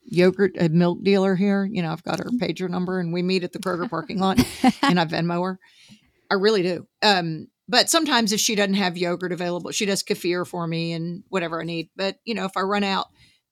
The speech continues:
Speaker 1: so I was at the grocery store. Now, it's easier at, like, a Fresh Market or Whole Foods. It's more of a specialty store. But at Garden Variety, Kroger,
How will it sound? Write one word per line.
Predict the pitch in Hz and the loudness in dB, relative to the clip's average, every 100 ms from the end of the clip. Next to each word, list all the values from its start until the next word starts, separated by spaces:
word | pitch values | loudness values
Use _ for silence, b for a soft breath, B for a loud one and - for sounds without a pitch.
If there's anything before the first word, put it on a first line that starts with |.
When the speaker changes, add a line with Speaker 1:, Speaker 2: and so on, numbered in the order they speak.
| - | -8
Speaker 1:
so | - 208 208 - | 0 2 2 0
I | 196 202 | 0 0
was | 190 185 - | 0 -4 -2
at | 208 214 | -2 -4
the | 196 | -8
grocery | 196 190 - 175 | -4 -4 -4 -6
store. | - 180 185 | -6 -6 -2
Now, | 208 | 0
it's | 208 - | -2 -2
easier | 262 254 233 214 | 0 0 0 0
at, | |
like, | 190 190 | -2 -4
a | |
Fresh | - 202 185 - | -6 -2 -2 -2
Market | 175 165 160 | -4 -6 -6
or | 160 | -6
Whole | 190 170 | -4 -6
Foods. | - 170 165 165 - | -4 -2 -2 -2 -6
It's | 175 | -6
more | 175 | -8
of | 160 | -8
a | |
specialty | - 175 165 - 160 | -6 -4 -6 -8 -10
store. | 160 - 165 160 - - _ _ _ _ - | -8 -8 -8 -10 -10 -16 _ _ _ _ -2
But | 190 180 175 - _ - | 0 2 -2 -8 _ -6
at | 190 190 | -6 -2
Garden | 202 214 220 | 0 0 0
Variety, | 208 202 190 180 175 | 0 0 0 -2 -4
Kroger, | 196 202 190 175 165 165 | -2 -2 0 -2 -4 -6